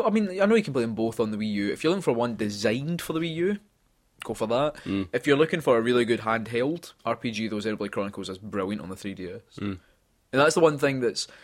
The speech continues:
Speaker 1: I think that's one reason why I've not put as much time into Chronicles X yet, is because it, I'm a handheld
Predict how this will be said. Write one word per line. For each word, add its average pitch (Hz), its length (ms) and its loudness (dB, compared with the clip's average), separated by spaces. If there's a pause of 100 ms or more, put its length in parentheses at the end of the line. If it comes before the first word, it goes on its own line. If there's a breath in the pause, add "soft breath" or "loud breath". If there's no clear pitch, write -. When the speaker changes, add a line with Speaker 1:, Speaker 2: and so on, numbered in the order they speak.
(140 loud breath)
Speaker 1:
I 220 40 -6
think 320 100 2
that's 320 80 0
one 196 180 4
reason 147 220 0
why 131 100 6
I've 127 100 4
not 123 180 -2
put 127 80 -2
as 117 60 -4
much 113 160 -6
time 147 220 0
into 139 240 -4
Chronicles 113 460 -4
X 139 260 -2
yet, 165 240 -2
is 117 80 -8
because 113 520 -2 (280 soft breath)
it, - 220 -10 (140)
I'm 123 140 0
a 110 40 -6
handheld 117 720 -2